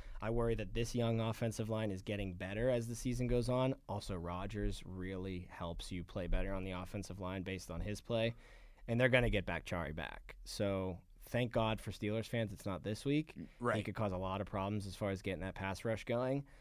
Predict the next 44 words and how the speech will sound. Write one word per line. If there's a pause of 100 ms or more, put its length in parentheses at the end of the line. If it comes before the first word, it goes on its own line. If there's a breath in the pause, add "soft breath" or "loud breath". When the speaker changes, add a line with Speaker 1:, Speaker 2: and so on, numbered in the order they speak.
(340 loud breath)
Speaker 1:
But
even
without
him,
Rodgers
is
able
to, (200)
for
the
most
part,
protect
himself. (120)
And
you
saw (400 soft breath)
the
improvement
coming
last
week
against
the
Niners.
Hopefully
they
regress
back
to
that
form
that
they
played
against
the
Lions
where
they
let
up
three
sacks.